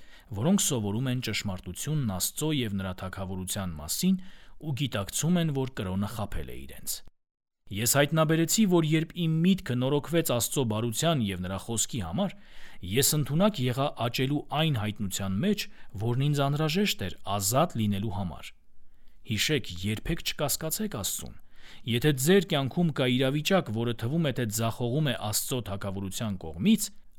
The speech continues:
արեք այն, ինչ արեցին աշակերտները։ Նրանք չհարցրին. «Հիսուս, ինչու՞ չհանեցիր այդ դևին»։ Ոչ, նրանք հարցրին.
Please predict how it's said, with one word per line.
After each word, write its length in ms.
արեք 420
այն, 320
ինչ 240
արեցին 500
աշակերտները։ 760
Նրանք 280
չհարցրին. 680
«Հիսուս, 520
ինչու՞ 380
չհանեցիր 640
այդ 180
դևին»։ 320
Ոչ, 240
նրանք 360
հարցրին. 480